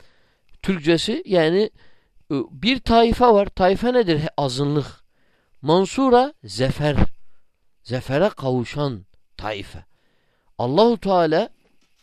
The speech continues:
bunları her zaman yer üzerinde eksik etmez. La yezalu taifetun min ummeti qaimine bil hakki. Her zaman la yezel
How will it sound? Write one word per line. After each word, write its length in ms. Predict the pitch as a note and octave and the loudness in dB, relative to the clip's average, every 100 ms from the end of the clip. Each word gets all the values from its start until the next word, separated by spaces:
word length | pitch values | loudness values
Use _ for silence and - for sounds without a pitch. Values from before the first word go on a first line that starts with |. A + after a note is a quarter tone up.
| _ - _ | _ -20 _
bunları 560 | G#2 C#3+ E3+ D3+ F#3 A3+ _ - | -2 2 4 4 4 2 _ -10
her 260 | E3 A#3 | -2 -2
zaman 520 | G#3+ C#3+ C#3 C3+ B2 A#2+ | -2 -4 -4 -4 -4 -4
yer 220 | C#3+ G3 | 0 0
üzerinde 600 | D#3+ D3 C#3 C#3 C#3+ G#3+ | 0 -2 -4 -6 -6 -8
eksik 300 | B2+ - B2 | -8 -10 -8
etmez. 440 | A2+ - D#2+ - - _ _ _ _ _ | -8 -10 -14 -18 -20 _ _ _ _ _
La 180 | G#2 D3+ | 2 4
yezalu 840 | C#3+ D3 C3+ F3+ F#3+ D3 A#2+ A2+ - _ | 4 2 0 0 2 0 -2 -6 -12 _
taifetun 800 | B2+ B2+ - F3 - B2 - B2 | 2 2 2 -8 -6 -10 -8 -10
min 340 | A#2 B2 B2 - | -8 -8 -10 -12
ummeti 640 | F#3 F3+ C#3+ B2+ A2+ A#2 A2+ | -12 -10 -6 -6 -6 -8 -8
qaimine 920 | - B2 A#2+ B2+ C3 D#3+ D#3+ B2+ A#2 | 0 2 2 0 -6 -4 -4 -4 -6
bil 140 | A#2 G#2+ | -6 -4
hakki. 520 | - F3 - G#3 B3 - _ _ _ _ _ _ _ _ _ _ | -2 -4 -6 -10 -10 -14 _ _ _ _ _ _ _ _ _ _
Her 360 | - D3 A3+ B3 | -4 6 6 6
zaman 600 | E3+ B2 B2+ G#2+ F2 F2 | 0 0 0 0 -4 -2
la 180 | A2+ C3 | 2 2
yezel 580 | B2+ C3 B2 F3+ A3+ | 4 2 2 4 4